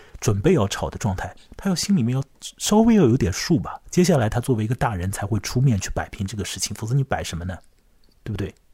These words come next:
所以说他要去感觉这个。那我们接下来就快一点来进行啊，就是说自行车这个问题就浮现出来了啊。小朋友们发生纠葛的关键的，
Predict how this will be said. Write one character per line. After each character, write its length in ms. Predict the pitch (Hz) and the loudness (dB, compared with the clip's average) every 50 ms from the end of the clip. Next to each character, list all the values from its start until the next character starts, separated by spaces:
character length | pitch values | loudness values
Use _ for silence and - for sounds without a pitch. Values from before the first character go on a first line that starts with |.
| _ _ _ _ - | _ _ _ _ -2
所 140 | - 131 | 0 0
以 20 | 131 | 2
说 140 | - 139 127 | 2 0 0
他 140 | - 147 | 0 0
要 80 | 143 127 | 0 0
去 100 | - - | 0 -2
感 180 | 123 - - - | -6 -6 -6 -8
觉 100 | - - | -10 -12
这 140 | 95 - 98 | -12 -12 -12
个。 100 | 82 - - - - - - _ - - _ _ _ _ _ _ _ _ _ _ _ _ _ _ - | -14 -16 -18 -20 -20 -20 -20 _ -20 -20 _ _ _ _ _ _ _ _ _ _ _ _ _ _ 0
那 160 | 139 147 151 | 2 2 4
我 40 | 127 | 4
们 100 | 101 113 | 2 2
接 100 | - 147 | 2 2
下 120 | 131 143 | 2 2
来 100 | 110 104 | 2 2
就 140 | 110 117 101 | 2 0 0
快 240 | - - - - 110 | -2 -2 -2 -2 -2
一 40 | 95 | -2
点 140 | 98 90 82 | -2 -6 -6
来 100 | 82 98 | -6 -6
进 160 | - 104 98 | -6 -6 -6
行 160 | - - - - | -6 -8 -12 -14
啊， 100 | - - - - - - - - - - | -16 -18 -18 -18 -20 -20 -20 -20 -16 -6
就 160 | - 180 165 | 0 2 2
是 40 | 131 | 4
说 160 | 120 143 131 - - - - - - _ _ _ _ _ _ _ | 4 2 0 0 -8 -20 -20 -20 -20 _ _ _ _ _ _ _
自 180 | - - - 147 | -4 0 0 2
行 160 | - 120 120 | 4 2 2
车 240 | 117 - 147 147 143 | 2 2 2 0 2
这 100 | - 113 | 0 -2
个 60 | 98 | -2
问 140 | 101 107 92 | -2 -2 -2
题 160 | - - 92 | -4 -6 -6
就 120 | - 90 | -6 -6
浮 160 | 92 - - 98 | -6 -6 -6 -8
现 160 | - - 107 | -6 -6 -6
出 140 | - - - | -6 -6 -10
来 140 | - - | -12 -12
了 100 | - - - _ _ _ _ | -16 -18 -20 _ _ _ _
啊。 120 | - - - - _ _ | -16 -16 -16 -16 _ _
小 240 | - - - 107 104 | -6 -2 0 0 0
朋 160 | 107 - 151 | 2 2 2
友 100 | 185 180 | 2 4
们 160 | 135 98 92 | 4 2 0
发 180 | 110 - 131 131 | 0 0 0 0
生 200 | - - 131 135 | 2 2 0 0
纠 240 | - - 156 151 151 | 2 0 0 0 0
葛 180 | 139 - 85 | -2 -4 -8
的 180 | 87 82 - - _ _ _ _ _ _ _ - | -8 -10 -12 -12 _ _ _ _ _ _ _ -4
关 220 | - 160 160 160 | 0 2 2 2
键 240 | 151 - 160 131 98 85 76 | 2 2 2 0 0 0 -4
的， 340 | 76 - - - - - | -6 -6 -8 -8 -8 -12